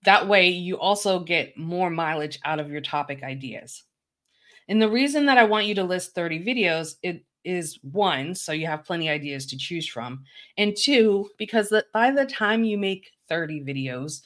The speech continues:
YouTube should have figured out what your channel is about. And that is how you get in front of a bigger audience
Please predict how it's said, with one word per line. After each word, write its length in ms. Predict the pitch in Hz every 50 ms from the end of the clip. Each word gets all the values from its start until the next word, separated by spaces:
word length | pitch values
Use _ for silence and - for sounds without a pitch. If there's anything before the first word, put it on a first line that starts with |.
| - - - _ _ -
YouTube 500 | 165 190 226 254 254 - 233 214 202 196
should 220 | - - - 180
have 120 | 208 196 202
figured 360 | - 165 165 156 160 160 151
out 240 | 147 143 147 - -
what 200 | 151 156 131 -
your 140 | 143 151 156
channel 400 | 151 - 156 139 135 135 131 135
is 160 | 139 139 135
about. 340 | 139 131 131 113 113 - - _ _ _ _ - - - _ _ -
And 320 | 190 185 185 175 170 160
that 440 | 156 185 196 220 233 240 240 - - - -
is 180 | - 196 196 -
how 240 | - - 180 170 170
you 200 | 170 170 180 175
get 280 | 160 165 160 160 160 -
in 140 | 165 170
front 320 | 160 - - 165 156 151 143
of 120 | 139 147 - _ -
a 240 | 151 147 143 139 135 _ _
bigger 320 | - 254 294 285 294 254 -
audience 640 | 151 156 143 147 143 139 143 143 139 - - -